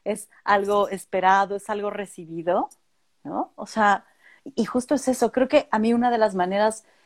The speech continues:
que más me gusta para definir este tipo de terapia es cuando decimos que lo que hacemos ahí los terapeutas es desenvolver la perfección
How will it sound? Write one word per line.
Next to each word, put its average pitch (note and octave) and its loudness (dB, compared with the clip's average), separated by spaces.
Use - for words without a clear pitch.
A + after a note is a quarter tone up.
que F#3+ 2
más A3 4
me A3+ 2
gusta G#3 2
para E3+ 4
definir E3+ 0
este G3+ -2
tipo F#3 -2
de F3+ 4
terapia F3 0
es F#3+ -2
cuando F#3+ 4
decimos G#3+ 0
que G#3+ 2
lo F#3 2
que F#3 0
hacemos G#3+ -2
ahí G3 4
los F#3 2
terapeutas F#3+ 2
es G3+ 0
desenvolver F#3+ 4
la F#3+ 2
perfección E3+ 2